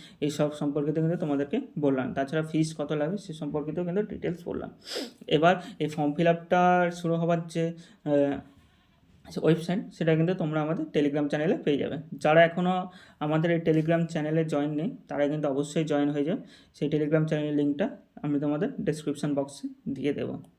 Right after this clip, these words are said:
আশা করব এই নোটিফিকেশনটা তোমাদের জন্য খুবই, আহ, হেল্পফুল হবে। তো চলো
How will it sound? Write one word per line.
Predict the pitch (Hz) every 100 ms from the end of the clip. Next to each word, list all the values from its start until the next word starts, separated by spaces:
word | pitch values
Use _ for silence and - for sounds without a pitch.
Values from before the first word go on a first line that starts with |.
| _ _ _ _ _ - _
আশা | - 156 175
করব | 185 185 240 - - -
এই | 160 160 160 160 - _ _ _ _ _ _ _ -
নোটিফিকেশনটা | 156 170 175 175 175 175 175
তোমাদের | 233 160 151 160
জন্য | 165 170
খুবই, | 165 160 151 175 175 - - -
আহ, | 151 147 139
হেল্পফুল | 151 151 - 165
হবে। | 147 185 - - _ _ _ _ _ _ _ _ _ _ _ _ _ _ _ _
তো | 135
চলো | 131 160